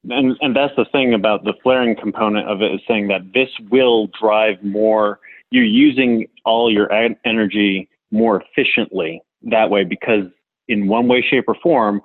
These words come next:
it's going to produce economic drivers on the other side. So, I mean, better efficiency,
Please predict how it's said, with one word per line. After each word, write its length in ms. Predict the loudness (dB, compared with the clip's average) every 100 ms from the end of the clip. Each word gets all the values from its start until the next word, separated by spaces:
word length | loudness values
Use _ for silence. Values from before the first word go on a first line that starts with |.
| -12 -20 _
it's 160 | -8 -6 -2
going 220 | 0 0
to 340 | 2 0 0 -8 _
produce 520 | -4 -2 2 4 4 0 -10 -20 _ _ _ -2
economic 560 | -2 0 0 0 -2 0
drivers 540 | 0 2 0 -2 -4 -8 -16 -6
on 200 | -4 -2
the 120 | -2
other 160 | -4 -4
side. 300 | -6 -6 -10 -16 _ _ _ _ _ 0
So, 480 | 2 4 2 -2 -12 _ _ _ _ -10
I 40 | -8
mean, 420 | -6 -8 -12 -16 _ _ _ _ _ _ _ _ -18 -18 -18 _ _ -2
better 240 | 0 0
efficiency, 640 | 0 -2 -2 -2 -2 -2